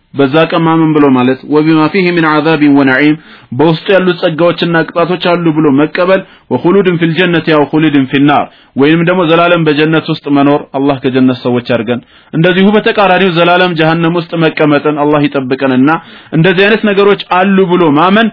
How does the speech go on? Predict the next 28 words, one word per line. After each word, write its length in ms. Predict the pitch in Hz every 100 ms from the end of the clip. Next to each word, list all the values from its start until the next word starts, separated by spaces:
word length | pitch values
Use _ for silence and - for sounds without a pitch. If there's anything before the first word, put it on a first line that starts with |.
| - _
«ሙኻፊፈን 580 | 139 - 170 165 165 156
ሚነል 240 | 151 143
ጉሉዊ 400 | 127 151 156 156
ፊ 180 | 151 147
ሑቢ 320 | 143 131 127
ዱንያ» 320 | 120 143 123 117 - _ _ -
ለዱንያ 360 | 131 143 165 160
ያለን 320 | 151 147 139
ፍቅር 260 | 135 151 160 160
ምን 180 | 165
ያደርገዋል 420 | 170 165 160 170 175
ማለት 220 | 180 175
ነው? 120 | 214 151
ወሰን 300 | 143 170 156
እንዳናልፍ 520 | 147 151 156 175 165
ይገድብብናል፣ 800 | 143 143 127 139 143 135 160 151
ያቀልልናል። 800 | 139 139 143 127 123 113 107 87 - - -
ወዳፊዕን 540 | 127 147 175 170 165 160
ኢለ 120 | 156
ተናፉሲ 460 | - 143 143 170 160 156
ፊ 140 | 143
ፊዕሊ 260 | 147 139 131
ጣዓት፣ 360 | 123 127 139 143 -
አላህን 360 | 151 160 160
ለመታዘዝና 680 | 151 147 143 143 143 135 123 117
መልካም 340 | 139 147 156
ስራ 140 | 160 147
ለመስራት 420 | 139 151 170 185